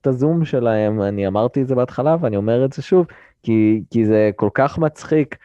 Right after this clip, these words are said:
והכימיה ביניהם נהדרת, וכמה שהם שונאים אחד את השני ב-, בסדרה,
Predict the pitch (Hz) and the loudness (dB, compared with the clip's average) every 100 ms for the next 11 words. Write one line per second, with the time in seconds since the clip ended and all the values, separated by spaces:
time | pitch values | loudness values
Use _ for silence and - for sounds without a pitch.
0 | - _ 107 107 - 156 165 156 139 131 | -20 _ -2 -2 -2 -2 0 0 0 0
1 | 127 123 117 117 107 - 147 175 160 131 | 0 2 2 0 0 -2 -2 0 -2 -4
2 | 123 - 113 113 123 151 139 127 143 147 | -4 -4 -2 -2 0 -2 0 0 0 -2
3 | 127 135 123 135 131 123 113 113 107 107 | -4 -4 -2 0 2 2 4 4 2 0
4 | 110 120 110 113 170 165 | -2 -2 0 2 2 2